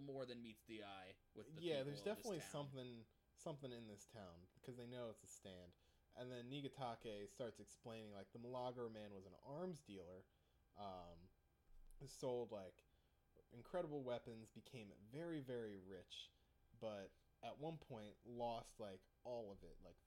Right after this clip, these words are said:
Speaker 2: fifty billion dollars, <laughs> like, somehow. And we get a nice picture of, um, I guess the stand, but I don't know what to call it. It's like
Speaker 1: Yeah, they don't really name it.
Speaker 2: It, it looks neat.
Speaker 1: Yeah,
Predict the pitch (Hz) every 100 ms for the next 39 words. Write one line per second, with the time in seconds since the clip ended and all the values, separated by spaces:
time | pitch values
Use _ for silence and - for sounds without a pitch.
0 | - 139 135 139 123 107 - 117 110 107
1 | 101 95 80 - - - - - 101 -
2 | - - 110 107 92 82 - 135 175 220
3 | 190 190 - - 185 - 117 107 104 101
4 | - - - - - 117 101 95 90 110
5 | 110 190 - 107 - - 131 151 87 85
6 | - - - - - - 113 123 127 117
7 | 110 113 - - - - - - 110 104
8 | 90 - - - - - - 98 87 123
9 | 117 123 135 151 127 127 110 104 101 101
10 | 101 101 - - - - - - 131 -
11 | 143 135 185 - 98 95 123 - - -
12 | - - - -